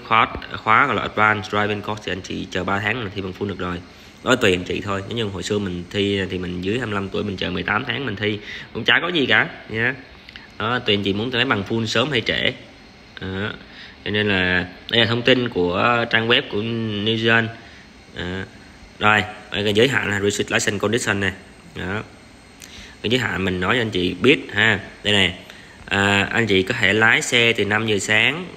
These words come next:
cho tới mười giờ chiều. À, giữa khoảng thời gian từ năm, mười giờ chiều cho tới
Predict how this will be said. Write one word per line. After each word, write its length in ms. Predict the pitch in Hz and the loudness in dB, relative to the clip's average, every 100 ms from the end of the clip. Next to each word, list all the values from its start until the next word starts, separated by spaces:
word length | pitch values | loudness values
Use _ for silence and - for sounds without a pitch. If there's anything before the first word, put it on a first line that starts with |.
| - | -8
cho 120 | 113 | -4
tới 520 | 113 113 110 120 147 - - | -2 0 0 0 0 -4 -10
mười 240 | 104 104 | -6 -2
giờ 80 | 101 98 | -2 2
chiều. 320 | 104 101 87 - - - | 4 4 2 -6 -18 -10
À, 340 | 90 98 98 - - - - | -6 -4 -4 -8 -20 -20 -10
giữa 460 | 101 98 98 101 87 - - | -6 0 4 6 4 0 -14
khoảng 220 | - 95 | -4 -2
thời 100 | 123 | 0
gian 160 | 113 117 | 0 2
từ 80 | 107 | 2
năm, 320 | 110 107 110 | 2 2 2
mười 200 | 110 110 | 4 6
giờ 100 | 107 104 | 4 2
chiều 320 | 110 107 104 | 4 4 4
cho 160 | 98 123 | 2 -2
tới 400 | 127 123 131 165 | 0 2 4 2